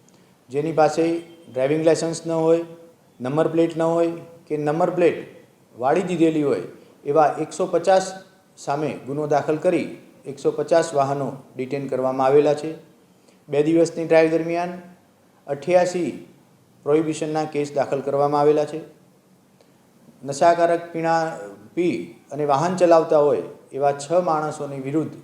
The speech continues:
કાયદેસરનો ગુનો દાખલ કરવામાં આવેલો છે. ટ્રાફિકની આ ડ્રાઈવ દરમિયાન કુલ એકસઠ હજાર જેટલો દંડ આપવામાં આવેલો છે. આમાં જુગારના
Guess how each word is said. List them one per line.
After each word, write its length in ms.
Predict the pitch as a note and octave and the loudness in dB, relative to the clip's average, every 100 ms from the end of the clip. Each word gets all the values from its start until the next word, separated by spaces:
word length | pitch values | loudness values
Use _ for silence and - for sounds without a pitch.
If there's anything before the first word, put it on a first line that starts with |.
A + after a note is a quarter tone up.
| - | -10
કાયદેસરનો 540 | B2 C3 C3 C3 C3 | -6 -4 -2 -4 -4
ગુનો 240 | A#2+ B2 B2 | -4 -4 -2
દાખલ 340 | A#2 A#2 A#2+ A#2+ | -2 -2 -6 -2
કરવામાં 360 | B2 A#2+ B2 | -2 -2 -4
આવેલો 240 | B2+ C3+ C3+ | -2 -2 -4
છે. 160 | D3+ D#3 - _ _ _ _ - | -8 -12 -16 _ _ _ _ -4
ટ્રાફિકની 480 | C3 D#3 D#3 E3 D#3+ | -2 -2 -4 -2 0
આ 120 | D#3+ | 4
ડ્રાઈવ 260 | D#3 D#3+ | 4 4
દરમિયાન 480 | D#3+ E3 E3+ F3 F#3 F#3 - _ _ _ _ _ D3 | 4 0 0 -2 -4 -10 -18 _ _ _ _ _ -6
કુલ 140 | D3 - | -4 -4
એકસઠ 440 | D3 - G3+ F#3+ D#3+ | -8 -2 0 2 4
હજાર 200 | D#3 C3 | 4 4
જેટલો 320 | C#3+ C#3+ C#3 F#2 - - _ _ - | -2 -4 -6 -6 -10 -20 _ _ -6
દંડ 300 | C3+ D3+ D3+ - - _ _ _ _ - | 0 0 -2 -12 -20 _ _ _ _ -10
આપવામાં 460 | B2+ - C#3+ D3 C#3+ | -6 2 2 4 4
આવેલો 260 | D3+ D#3 | 4 4
છે. 160 | D#3 E3+ F3 - _ _ _ _ _ _ _ C3+ | -2 -8 -12 -20 _ _ _ _ _ _ _ -8
આમાં 320 | C#3+ E3 F3 F3 - - _ _ _ | 0 0 0 -4 -14 -20 _ _ _
જુગારના 540 | A#2+ D3 E3 D#3+ E3 | -4 4 6 6 0